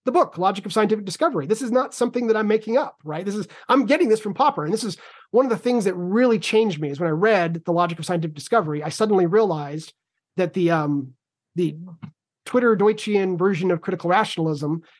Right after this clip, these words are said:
had misunderstood significant parts of Popper's epistemology.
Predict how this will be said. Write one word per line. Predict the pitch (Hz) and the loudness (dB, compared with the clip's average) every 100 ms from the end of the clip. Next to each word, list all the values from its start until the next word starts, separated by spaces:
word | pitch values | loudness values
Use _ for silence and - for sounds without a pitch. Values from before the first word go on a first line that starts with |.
| _ | _
had | 196 | -2
misunderstood | 180 208 185 180 - 277 156 156 | 0 0 -2 -4 0 0 0 -6
significant | 156 - 180 175 170 | -8 -4 -2 -2 -4
parts | 160 170 160 | 0 0 0
of | 170 151 147 - _ - | -2 -2 -4 -10 _ -6
Popper's | 165 147 | -6 -6
epistemology. | 147 156 - 190 175 127 113 | -8 -8 0 0 0 -2 -12